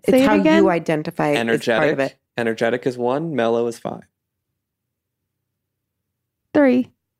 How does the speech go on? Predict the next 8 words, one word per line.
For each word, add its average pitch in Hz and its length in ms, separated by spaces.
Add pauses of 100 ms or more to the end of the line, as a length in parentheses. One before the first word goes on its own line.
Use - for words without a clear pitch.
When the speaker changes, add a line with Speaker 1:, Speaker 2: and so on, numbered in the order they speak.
(1400)
Speaker 3:
Prefer 117 340
multiple 107 400
choice 101 320
test. - 560 (220)
Prefer 110 420
essay - 440
answer. - 560 (360)
Speaker 1:
One. 208 480